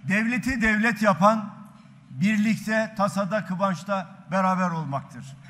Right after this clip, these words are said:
Yani o devletin bütün vatandaşları bir arada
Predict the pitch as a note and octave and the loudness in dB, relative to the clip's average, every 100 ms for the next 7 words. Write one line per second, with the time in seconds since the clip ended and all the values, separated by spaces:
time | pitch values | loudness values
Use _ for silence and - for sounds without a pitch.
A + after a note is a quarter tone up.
0 | - - A3+ A#3+ A#3 B3 A#3 A3 G3+ - | -20 6 8 10 8 2 4 4 4 0
1 | G#3 G3 G3 A#3+ G3+ E3+ E3 D#3 D3+ - | -2 -4 -4 -2 0 0 -4 -4 -8 -8
2 | D#3+ E3+ F#3 - - - C#4 B3+ G3+ F3+ | -8 -8 -8 -12 -20 -6 0 6 6 6
3 | E3+ G3 | 0 -2